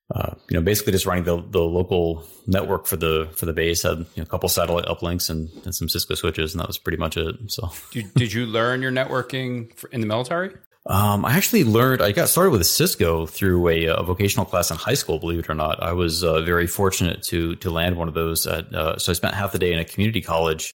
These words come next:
Speaker 1: Um, I didn't even realize it at the time, like, what, what a step up it would be for my career. I was more like, "Oh, this is kinda cool. Networks sound, sound interesting." Um, so I did that. I got my C C N A through high school, and then I, uh, became, I lucked out, uh, a second time,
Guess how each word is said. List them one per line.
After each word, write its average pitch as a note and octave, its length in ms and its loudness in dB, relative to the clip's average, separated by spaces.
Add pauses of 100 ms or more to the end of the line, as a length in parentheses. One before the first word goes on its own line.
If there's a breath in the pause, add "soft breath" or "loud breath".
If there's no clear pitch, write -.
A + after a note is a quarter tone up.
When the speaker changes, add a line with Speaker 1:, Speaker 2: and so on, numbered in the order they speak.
(160)
Speaker 1:
Um, D#2+ 420 0
I G#2+ 80 0
didn't D#3 320 4
even A#2+ 220 6
realize G2 320 4
it G2+ 80 -2
at F#2+ 100 -2
the F2+ 80 -2
time, F2+ 300 -2
like, D#2+ 160 -6
what, E2+ 320 0 (240)
what G#2+ 260 0
a - 20 2
step F2+ 280 0
up F2 140 -2
it C2 80 -4
would E2 180 -4
be F2 200 0
for C3+ 140 -2
my C3 120 2
career. F3 540 -2
I - 260 -10
was F2 100 0
more E2+ 120 2
like, F2 120 2
"Oh, A#2+ 160 6
this F#2 160 2
is F#2 140 -2
kinda E2+ 240 -4
cool. F#2 240 -2
Networks F2 340 -2
sound, E2 340 -2 (140)
sound E2+ 180 -2
interesting." E2+ 500 -4 (340 soft breath)
Um, D#2+ 400 0 (180 loud breath)
so - 160 2
I F#2 60 4
did F#2 120 2
that. F2 200 4
I - 20 -8
got F2+ 120 0
my F2 60 2
C F#2 140 0
C F2+ 140 0
N E2+ 80 0
A E2 40 2
through F2 140 -4
high F#2+ 140 0
school, F2+ 380 2
and F2 100 -2
then E2+ 100 0
I, E2 160 0 (140)
uh, D#2 240 0
became, E2 580 -2 (320)
I F#2 60 -2
lucked F2+ 180 0
out, E2+ 180 2 (200)
uh, D#2+ 340 0
a - 80 -6
second D#3 300 2
time, D#2+ 320 -2